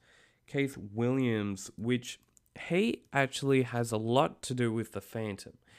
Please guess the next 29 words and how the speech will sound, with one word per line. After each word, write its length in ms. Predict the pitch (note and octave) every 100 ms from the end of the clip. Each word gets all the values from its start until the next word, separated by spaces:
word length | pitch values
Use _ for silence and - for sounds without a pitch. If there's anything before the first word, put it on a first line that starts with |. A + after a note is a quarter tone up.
| - _
He's 260 | C3+ C#3 C#3
actually 460 | B2+ - B2+ B2
doing 460 | A2 A#2 A#2 A2+ A2 -
a 480 | A2 A2 G#2+ G2+ F#2+ -
collaboration 1040 | - D3 E3 D3 B2 A#2 A#2 A#2+ A#2 G#2 - - - -
with 340 | A2 G2+ - -
Lou 320 | A2 A#2 A2+
Manor. 440 | G#2+ G2+ G2 F2+ - - _ -
And 200 | A#2+ B2+
again, 520 | C3+ D3+ D3+ A2+ G2 -
Lou 400 | G#2+ B2+ E3+ G3
Manor 360 | D#3 C#3 C#3
will 380 | C3+ A2+ B2+ D3+
be 320 | C#3+ C3+ C3
in, 300 | B2 B2 A#2+ A#2+ - _ _ _
um, 440 | G#2 G#2 G2+ G2+ -
will 280 | C3 C#3+ C#3
be 360 | C3+ B2+ A#2+ - _
being 360 | B2 A#2 A#2 A#2
focused 600 | - C3 D3 D3+ C#3+ - -
and 220 | A2 A#2
will 140 | B2+
be 260 | A#2 A2+ G2+
featured 600 | - - D#3+ - - G#2
on 160 | A#2 G#2+
the 60 |
channel 380 | - - C3 A2
very 320 | G2+ A2+ G2+
soon. 480 | - C3 C3+ G#2